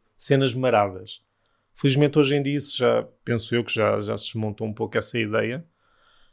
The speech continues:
Ah, mas há, há muitas áreas ainda por revelar e que têm imenso impacto, são assim ferramentas brutais,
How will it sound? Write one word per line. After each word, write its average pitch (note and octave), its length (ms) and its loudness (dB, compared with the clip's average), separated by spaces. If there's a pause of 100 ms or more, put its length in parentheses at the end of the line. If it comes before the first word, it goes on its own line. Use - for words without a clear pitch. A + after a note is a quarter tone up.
(120)
Ah, A2+ 440 8 (200)
mas B2+ 260 4
há, C3+ 100 12
há C3 200 6
muitas D3+ 400 4
áreas A#2 320 2
ainda A2+ 260 -2
por A2 240 -12
revelar G2 460 2
e G2 60 -4
que - 80 -14
têm G#2+ 200 -2
imenso A2+ 800 -2
impacto, G#2+ 500 0
são G2+ 220 -6
assim G#2 240 -10
ferramentas A2 540 -6
brutais, G#2 580 -6